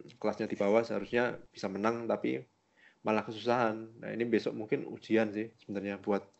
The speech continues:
eh, M U ya. Terutama dari sisi F P L mungkin Rashford salah satu opsi kapten sih kalau menurut saya. Eh, menarik sih pertandingan ini. Harusnya M U bisa menang lah ya setelah kemarin lawan Arsenal kalah gitu.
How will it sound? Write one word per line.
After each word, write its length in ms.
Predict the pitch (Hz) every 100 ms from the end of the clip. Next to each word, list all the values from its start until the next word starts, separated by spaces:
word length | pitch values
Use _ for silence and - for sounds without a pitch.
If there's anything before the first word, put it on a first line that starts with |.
| _ - - _ -
eh, 180 | 107 -
M 80 | 101
U 80 | 107
ya. 140 | 101 95 98
Terutama 320 | - - 110 120
dari 160 | 107
sisi 240 | 113 117 107
F 80 | -
P 140 | 107
L 80 | 123
mungkin 400 | 120 120 147 151 - -
Rashford 400 | 113 110 - 143 - - _
salah 240 | - 110 113
satu 480 | 110 110 117 113 110 _
opsi 320 | - - -
kapten 340 | 104 104 - 131
sih 140 | 110
kalau 160 | 104 95
menurut 240 | 107 98
saya. 340 | 101 95 92 95 _ _ - - - _ _
Eh, 360 | 107 104 98 95 - -
menarik 320 | 107 110 117
sih 160 | - 139
pertandingan 480 | - 107 107 104 104
ini. 160 | 113
Harusnya 340 | 104 104 117 113
M 80 | 110
U 160 | 113 110
bisa 400 | - 101 101 - _ -
menang 240 | 101 110
lah 160 | 107 101
ya 20 |
setelah 300 | 104 107 95
kemarin 260 | 101 101 104
lawan 400 | 98 101 104 104
Arsenal 560 | - - 104 104 104 107 - - -
kalah 300 | - 101 101 101
gitu. 240 | 90 92